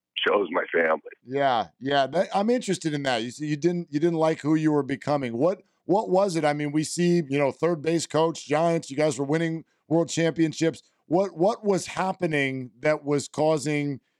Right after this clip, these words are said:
Speaker 2: you know, something, uh, you know, e-, e-, con-,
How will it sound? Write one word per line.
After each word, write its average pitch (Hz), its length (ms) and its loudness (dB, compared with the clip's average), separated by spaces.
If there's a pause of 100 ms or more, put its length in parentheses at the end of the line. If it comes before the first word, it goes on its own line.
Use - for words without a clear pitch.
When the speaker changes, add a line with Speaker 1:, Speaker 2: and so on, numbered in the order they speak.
Speaker 2:
you 147 120 0
know, 139 160 2
something, 160 800 0
uh, 135 560 4
you 175 120 2
know, 143 200 4
e-, 143 140 2
e-, 151 200 -4
con-, 180 480 -2